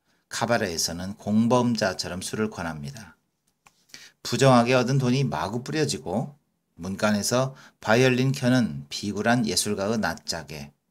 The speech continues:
지폐 뭉치가 뿌려집니다. 발레리나들은 스커트를 한 번씩 들어줄 때마다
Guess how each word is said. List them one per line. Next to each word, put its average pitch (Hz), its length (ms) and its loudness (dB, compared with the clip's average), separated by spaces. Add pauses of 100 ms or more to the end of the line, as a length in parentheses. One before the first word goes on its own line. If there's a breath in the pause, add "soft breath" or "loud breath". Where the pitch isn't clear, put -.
(100)
지폐 - 400 -2
뭉치가 107 540 -2
뿌려집니다. 123 720 -8 (2250 loud breath)
발레리나들은 127 840 4
스커트를 143 540 -2
한 143 100 -2
번씩 123 300 -2
들어줄 123 340 2
때마다 71 540 -6